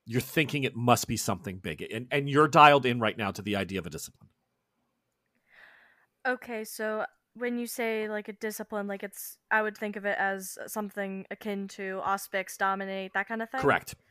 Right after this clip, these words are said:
Speaker 1: Correct.
Speaker 2: Okay, so it's interesting to think of that, but, um,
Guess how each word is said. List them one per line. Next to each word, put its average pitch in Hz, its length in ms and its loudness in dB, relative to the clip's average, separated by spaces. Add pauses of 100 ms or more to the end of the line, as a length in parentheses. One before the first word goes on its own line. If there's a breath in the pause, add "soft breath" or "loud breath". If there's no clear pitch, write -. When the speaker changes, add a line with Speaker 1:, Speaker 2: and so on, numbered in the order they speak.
(140 loud breath)
Speaker 1:
Correct. - 440 -12 (160)
Speaker 2:
Okay, 254 560 -6
so 214 960 -6 (1040)
it's 285 160 -2
interesting 330 680 -4
to 269 120 -12
think 339 340 -8
of 311 200 -8
that, 226 480 0 (1400)
but, 226 260 2
um, 214 580 -2